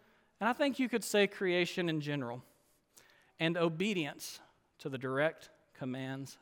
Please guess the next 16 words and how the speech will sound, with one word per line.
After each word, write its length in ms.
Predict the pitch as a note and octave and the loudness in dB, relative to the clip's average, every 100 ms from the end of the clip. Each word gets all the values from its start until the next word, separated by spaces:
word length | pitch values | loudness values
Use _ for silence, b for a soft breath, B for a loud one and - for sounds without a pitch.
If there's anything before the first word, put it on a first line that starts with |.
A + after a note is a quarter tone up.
| C3+ | -16
of 160 | B2+ | -12
God. 280 | A#2 - - - _ _ _ _ _ _ _ _ _ _ _ _ _ _ _ _ _ _ | -10 -12 -14 -20 _ _ _ _ _ _ _ _ _ _ _ _ _ _ _ _ _ _
Where 300 | - C3+ F3+ | -6 0 0
these 180 | F3+ D#3+ | 0 -2
came 240 | D#3+ D#3+ | -4 -4
from, 360 | E3+ G3 G#3+ G3+ _ _ _ _ _ _ - | -4 -6 -6 -10 _ _ _ _ _ _ -16
I 60 | |
don't 140 | F2 B2+ | -12 -8
know. 160 | F3 A#2+ _ _ _ _ _ _ _ _ _ _ _ | -8 -10 _ _ _ _ _ _ _ _ _ _ _
Perhaps 400 | - C3+ D#3 D#3 | -8 0 2 0
God 340 | - C#3 D#3 D#3+ | -2 4 6 6
had 320 | C#3 C#3 C#3 | 2 -4 -2
gifted 380 | D3 D3+ - D3 | -2 -2 -4 -4
him 240 | D3+ D#3+ | -2 -2
with 160 | D#3 C#3 | -2 -2
a 220 | C3 B2 | -4 -6